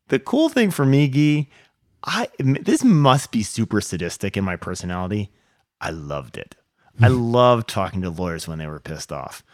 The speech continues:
Speaker 1: And it was really, really good training and exposure to the legal industry, um, about how lawyers think, what's important to them,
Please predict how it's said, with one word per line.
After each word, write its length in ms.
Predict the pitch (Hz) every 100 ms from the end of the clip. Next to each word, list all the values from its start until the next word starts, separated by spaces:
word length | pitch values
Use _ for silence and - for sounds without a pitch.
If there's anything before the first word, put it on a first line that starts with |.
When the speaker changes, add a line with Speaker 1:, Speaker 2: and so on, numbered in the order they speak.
| - _ -
Speaker 1:
And 120 | 110
it 60 | 117
was 180 | 127 110 95 95
really, 360 | 127 151 143
really 380 | 113 113 110 104
good 340 | 95 104 101 95
training 800 | - 104 101 98 95 90 92 -
and 120 | 92
exposure 720 | 82 - - 120 131 107 104
to 140 | 92 92
the 100 | 90
legal 360 | 87 98 98
industry, 680 | 85 90 90 - 92 87 85 - - - - -
um, 340 | 87 87 92
about 300 | 101 95 -
how 340 | - - 135 139
lawyers 420 | 120 113 104 -
think, 360 | 98 92 90
what's 340 | 110 110 123 -
important 480 | 107 - 98 90 -
to 100 | 90
them, 400 | 92 90 90